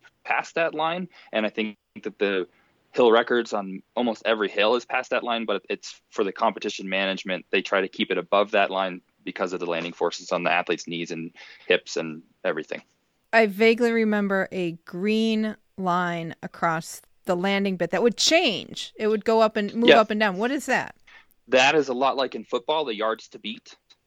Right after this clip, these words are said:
Speaker 1: or
Speaker 2: Okay.
Speaker 1: the yards to gain. So they started using the laser line six or seven years ago, and it's,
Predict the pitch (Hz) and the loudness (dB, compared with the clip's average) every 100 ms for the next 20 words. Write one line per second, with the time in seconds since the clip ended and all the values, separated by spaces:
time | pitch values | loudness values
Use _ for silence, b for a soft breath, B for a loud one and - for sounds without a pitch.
0 | 113 107 107 110 - - 101 104 113 131 | -6 -2 0 0 -2 -10 -8 -6 -6 -10
1 | b b - 123 113 120 - 127 123 113 | b b -4 0 2 2 2 0 0 -4
2 | 120 117 113 107 107 113 120 117 113 113 | -4 -4 -6 -2 0 0 0 0 2 2
3 | 110 110 110 107 b b b b _ - | 2 0 -4 -8 b b b b _ -20
4 | - 143 - 139 135 131 131 139 139 156 | -10 -8 -6 -2 0 0 0 -2 -2 2
5 | 156 165 139 113 110 - - - | 4 4 2 -2 -6 -8 -14 -16